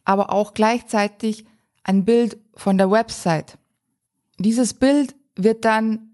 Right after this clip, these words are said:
in weiteren Gesprächen und in der Planung des Projektes weiter ausgebaut und anschließend umgesetzt.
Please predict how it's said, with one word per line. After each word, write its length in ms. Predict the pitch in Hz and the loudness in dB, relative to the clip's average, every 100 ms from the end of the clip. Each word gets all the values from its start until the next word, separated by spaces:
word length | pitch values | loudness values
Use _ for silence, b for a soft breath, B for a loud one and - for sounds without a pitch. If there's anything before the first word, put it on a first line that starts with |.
| - | -8
in 180 | 196 | -4
weiteren 580 | 190 220 254 262 247 247 | 0 0 0 -2 0 0
Gesprächen 840 | 240 - 214 214 220 220 233 226 226 B B B B B _ | 0 -4 -8 -4 -4 -4 -4 -4 -6 B B B B B _
und 380 | - 202 196 196 - | -4 0 0 -2 -2
in 100 | 185 | -2
der 80 | 180 | 0
Planung 600 | - 220 240 269 262 233 | 2 2 2 2 2 2
des 180 | 226 214 | -2 -8
Projektes 880 | - 214 202 202 - 208 196 - - _ _ _ | -10 -6 -4 -4 -6 -4 -4 -6 -14 _ _ _
weiter 360 | - 185 202 - | -2 -2 0 0
ausgebaut 840 | 185 196 - 165 160 147 147 - _ _ _ _ _ _ _ - | 0 0 -4 -4 -4 -2 -4 -10 _ _ _ _ _ _ _ -10
und 120 | - | -2
anschließend 520 | 202 208 202 202 190 | 0 0 0 0 2
umgesetzt. 720 | 185 175 165 170 - - - | 2 2 2 -4 -10 -14 -20